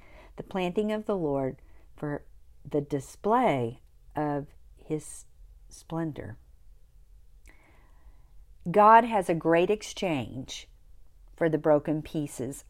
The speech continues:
of our life. And I talk more about this in one of my podcasts called Understanding and Releasing Heartbreak.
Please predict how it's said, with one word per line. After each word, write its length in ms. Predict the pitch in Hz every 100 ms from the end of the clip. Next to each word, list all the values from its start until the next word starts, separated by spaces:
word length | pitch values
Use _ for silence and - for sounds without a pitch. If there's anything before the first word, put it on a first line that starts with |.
| -
of 300 | 139 139 147 -
our 180 | 131
life. 440 | 135 135 120 117 131 -
And 260 | 175 165 156 - - -
I 40 | 190
talk 360 | - 214 233
more 200 | 220 220
about 340 | 185 180 185 190
this 240 | 202 190
in 160 | - 165
one 120 | 160
of 60 | 151
my 140 | 143
podcasts 840 | - 160 165 - 196 202 202 - - - - -
called 260 | - 160 170
Understanding 800 | 175 175 - 175 165 175 175
and 140 | 165 160
Releasing 480 | 160 160 160 - 156
Heartbreak. 640 | 156 156 185 196 254 -